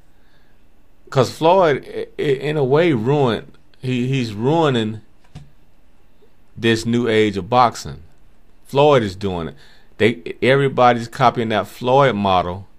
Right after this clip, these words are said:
and it's ruining boxing. That's why boxing in trouble now. You know what I'm saying? These guys don't wanna fight each other. They think they gonna get a Floyd Pacquiao payday.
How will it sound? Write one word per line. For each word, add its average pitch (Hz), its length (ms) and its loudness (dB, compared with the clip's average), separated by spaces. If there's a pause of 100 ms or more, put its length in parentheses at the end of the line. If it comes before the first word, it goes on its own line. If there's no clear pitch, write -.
(440)
and 104 160 -2
it's 98 140 -2
ruining 110 420 -2
boxing. 95 580 0 (920)
That's 131 240 2
why 107 140 4
boxing 101 460 2
in 98 120 -4
trouble 95 340 -2
now. 101 380 -4 (1900)
You 98 120 -6
know 98 220 0
what 92 60 -6
I'm - 40 -14
saying? 98 260 -2
These 95 220 -4
guys 98 360 2
don't 95 160 -4
wanna 85 180 -6
fight 101 360 2
each 95 220 -6
other. 101 320 -2 (1800)
They 101 160 4
think 101 260 0
they 101 120 2
gonna 104 220 0
get 101 160 2
a 85 100 0
Floyd 101 680 0
Pacquiao 98 680 2
payday. 101 640 2